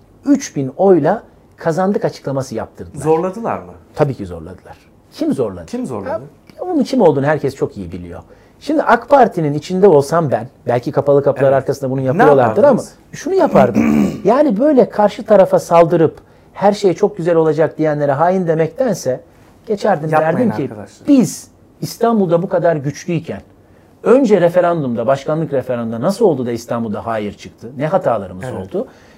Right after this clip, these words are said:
Speaker 1: Ve nasıl oldu da yirmi beş yıldır yönettiğimiz İstanbul'u kaybettik?" Şimdi ak Parti öz eleştiri yapsa aslında belki küllerinden yeniden
Speaker 2: Evet.
Speaker 1: doğacak. Ama seçim geçti. ak Parti hala bunu yapmıyor. Bir şey daha
Speaker 2: Evet.
Speaker 1: söyleyeyim.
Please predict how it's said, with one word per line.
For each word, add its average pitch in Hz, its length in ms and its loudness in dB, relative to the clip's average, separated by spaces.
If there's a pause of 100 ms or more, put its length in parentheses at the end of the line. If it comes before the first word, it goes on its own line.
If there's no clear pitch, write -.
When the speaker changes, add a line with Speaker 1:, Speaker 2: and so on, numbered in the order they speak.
(120)
Speaker 1:
Ve 175 120 4
nasıl 277 300 0
oldu 135 260 0
da 131 80 -4
yirmi 170 280 0
beş 247 220 0
yıldır 139 200 -4
yönettiğimiz 156 520 -4
İstanbul'u 175 600 -4 (260)
kaybettik?" 143 520 0 (340)
Şimdi 151 200 -6
ak 160 200 -4
Parti 269 260 0
öz 175 120 0
eleştiri 202 400 0
yapsa 147 320 0
aslında 185 520 -4 (580)
belki 196 320 4
küllerinden 220 460 0
yeniden 208 380 2
Speaker 2:
Evet. 120 80 -6
Speaker 1:
doğacak. 107 360 -8
Ama 143 160 -4
seçim 220 440 -2
geçti. 196 420 -2 (240)
ak 165 180 0
Parti 214 260 2
hala 214 280 4
bunu 233 100 2
yapmıyor. 202 400 0
Bir 320 80 2
şey 226 220 2
daha 139 140 2
Speaker 2:
Evet. 175 100 -4
Speaker 1:
söyleyeyim. 151 280 0